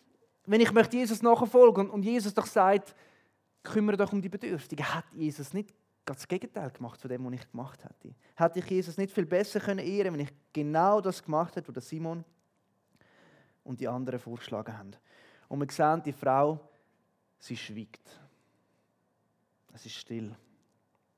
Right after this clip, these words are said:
Sie schweigt aus einer Mischung von Scham, vielleicht ist sie auch ein bisschen beleidigt, vielleicht trotzt sie ein bisschen.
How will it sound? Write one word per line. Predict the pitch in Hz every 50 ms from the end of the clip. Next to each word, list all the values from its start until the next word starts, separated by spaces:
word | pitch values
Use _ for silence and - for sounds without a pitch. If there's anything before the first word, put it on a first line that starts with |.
| _ _ _ _ _ _ _ _ _ _ _ _ _ _ _ _ _ _ _ _
Sie | _ - 123
schweigt | 117 - - 131 143 175 180 175 - _ - - - _ _ _ _ _ _ _ _ _ _ -
aus | - 110
einer | 131 120
Mischung | 135 143 156 147 - - 131
von | - - 120
Scham, | 110 - - 165 175 180 180 180 180 180 180 185 180 175 - _ _ _ _ _ _ _ _ _ _ _ _
vielleicht | - - 123 135 139 147
ist | - - -
sie | 139 117
auch | 113
ein | 120
bisschen | - 117 113 -
beleidigt, | 117 117 117 113 127 151 165 156 165 -
vielleicht | - - 123 139 - - -
trotzt | - 131 139 151 151 - - - -
sie | -
ein | 151
bisschen. | - 147 147 156 151